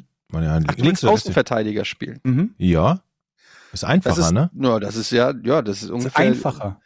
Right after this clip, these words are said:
Speaker 2: ich würde
Speaker 3: Ja.
Speaker 2: sagen, die Position, die mit am meisten sprinten muss.
Speaker 3: Ja, auch mit am schnellsten sein muss. Weil
Speaker 1: Und
Speaker 3: du musst dann halt so, ne, also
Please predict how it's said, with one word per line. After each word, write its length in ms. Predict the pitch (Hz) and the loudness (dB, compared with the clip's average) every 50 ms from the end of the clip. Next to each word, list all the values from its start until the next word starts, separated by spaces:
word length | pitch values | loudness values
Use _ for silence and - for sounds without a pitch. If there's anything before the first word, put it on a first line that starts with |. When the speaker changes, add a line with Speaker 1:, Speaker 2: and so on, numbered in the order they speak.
| _ _ - _ _ | _ _ -20 _ _
Speaker 2:
ich 60 | - 131 | 0 2
würde 80 | 143 185 | 2 4
Speaker 3:
Ja. 40 | |
Speaker 2:
sagen, 280 | 156 127 131 135 131 120 | 4 4 2 2 -2 -4
die 160 | 123 123 123 | 0 0 0
Position, 640 | 117 - - 147 135 135 127 - - - 147 151 151 | 0 2 0 0 0 0 -4 -2 0 2 2 2 2
die 260 | 139 131 135 135 131 - - - | 2 2 2 2 0 -2 -4 -2
mit 180 | 131 147 147 | -2 0 0
am 140 | - 123 117 | 0 0 0
meisten 400 | 110 113 139 170 - - - 175 | 0 0 0 -2 -4 -6 -6 -6
sprinten 460 | - - - - 180 190 - - 107 95 | -6 -4 -4 -6 -6 -6 -8 -6 -6 -6
muss. 320 | - 95 - - - - _ _ _ _ _ _ _ _ _ _ - | -6 -6 -8 -12 -14 -18 _ _ _ _ _ _ _ _ _ _ -6
Speaker 3:
Ja, 200 | 117 113 110 107 131 | -4 -2 -2 -2 -2
auch 160 | 113 117 - | -4 -4 -4
mit 100 | - 123 | -4 -6
am 100 | 127 113 | -6 -6
schnellsten 520 | - - 120 143 190 208 - - - 110 104 | -4 -2 0 0 0 -2 -4 -8 -6 -4 -4
sein 180 | 107 110 107 | -2 -2 -4
muss. 240 | 107 107 104 - - _ _ _ _ _ _ _ _ _ _ - - | -4 -6 -6 -8 -12 _ _ _ _ _ _ _ _ _ _ -16 -4
Weil 100 | - 127 | 0 2
Speaker 1:
Und 60 | 104 - | 2 2
Speaker 3:
du 40 | 120 | 2
musst 180 | 147 147 - | 0 0 0
dann 120 | - 139 123 | -2 0 0
halt 180 | 139 131 123 | 0 0 -2
so, 240 | - - 135 127 127 | -4 -4 -4 -4 -2
ne, 260 | 120 117 131 139 135 - | -2 -2 -4 -4 -4 -4
also 220 | - 113 101 117 | -6 -4 -4 -4